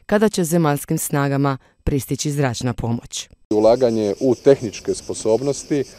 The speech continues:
Speaker 2: u smislu bespilotnih letjelica, kamera koje su postavljene, kao što ste vidjeli ovdje u situacijskom središtu, omogućuje, e, našoj Državnoj upravi za zaštitu, zaštitu i spašavanje, e,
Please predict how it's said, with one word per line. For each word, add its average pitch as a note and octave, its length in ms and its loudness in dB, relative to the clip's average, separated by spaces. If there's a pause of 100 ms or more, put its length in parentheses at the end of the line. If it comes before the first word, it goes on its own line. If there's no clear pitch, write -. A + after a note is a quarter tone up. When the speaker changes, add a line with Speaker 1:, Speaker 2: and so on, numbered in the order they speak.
(260)
Speaker 2:
u A#2+ 120 0
smislu A2+ 440 -4
bespilotnih A2 680 -2
letjelica, G#2 760 -4
kamera A#2 480 2
koje A2 180 -2
su G#2+ 180 -8
postavljene, G#2+ 600 0
kao G#2 240 -2
što F#2+ 160 -12
ste - 160 -8
vidjeli G2+ 320 -2
ovdje G2+ 220 -2
u F#2+ 60 -4
situacijskom G2 680 -4
središtu, B2 520 -4
omogućuje, A2 680 0
e, F#2+ 60 -2 (1080)
našoj A2+ 440 -2
Državnoj A2 320 -2
upravi G#2+ 240 -2
za F#2+ 60 -10
zaštitu, G2+ 500 -4
zaštitu G#2+ 400 -4
i F2+ 60 -8
spašavanje, A2 720 -4
e, G2 180 -6